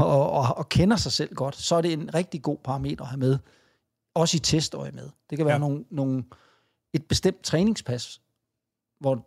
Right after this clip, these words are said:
Speaker 2: Så
Speaker 1: skal
Speaker 2: man
Speaker 1: løbe.
Speaker 2: bruger som benchmark?
Speaker 1: Fuldstændig.
Speaker 2: Ja, okay.
Speaker 1: Og sådan, så, øh, så virker det. Men sådan nogle øjebliksting, og de begynder at bimle og bamle med stress og alt muligt andet, det, det har jeg det ikke særlig godt med, vil jeg
Speaker 2: Nej.
Speaker 1: sige.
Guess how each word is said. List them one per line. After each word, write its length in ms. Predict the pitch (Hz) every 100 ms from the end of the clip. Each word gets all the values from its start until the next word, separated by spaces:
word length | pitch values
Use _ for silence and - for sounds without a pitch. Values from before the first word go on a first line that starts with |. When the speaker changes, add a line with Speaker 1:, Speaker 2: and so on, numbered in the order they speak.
| -
Speaker 2:
Så 80 | 120
Speaker 1:
skal 120 | 135
Speaker 2:
man 100 | 120
Speaker 1:
løbe. 60 |
Speaker 2:
bruger 100 | 147
som 120 | 123 120
benchmark? 560 | 123 - 107 101 - _ _ -
Speaker 1:
Fuldstændig. 480 | 196 - 123 123 -
Speaker 2:
Ja, 80 | - _ _ 170
okay. 180 | - 117
Speaker 1:
Og 160 | 160 - _ -
sådan, 260 | 196 202 - _
så, 360 | - 226 220 180
øh, 120 | 156
så 140 | -
virker 320 | 175 175 208 190
det. 140 | 123 - _ _ _ _
Men 120 | 139
sådan 120 | 127 202
nogle 160 | 208
øjebliksting, 1160 | 190 190 220 165 120 - - - - - 151 131 _ _ _ _ _ _ _ _ _ _ _ -
og 160 | 131
de 80 | 135
begynder 320 | 131 139 156
at 120 | 139 -
bimle 380 | 143 147 151
og 80 | 127
bamle 500 | 139 131 151 156 156
med 160 | 135 113
stress 720 | - - 143 - - - - -
og 640 | 131 135 - 131 135 - 151
alt 240 | - _
muligt 260 | 135 143 131
andet, 160 | 135
det, 200 | 139 151
det 180 | 143 135
har 200 | 113 -
jeg 100 | -
det 60 | 156
ikke 260 | 165 - -
særlig 280 | 143 147
godt 220 | 165 135 -
med, 100 | 135 _ -
vil 60 |
jeg 80 | 147
Speaker 2:
Nej. 120 | 139
Speaker 1:
sige. 80 | 127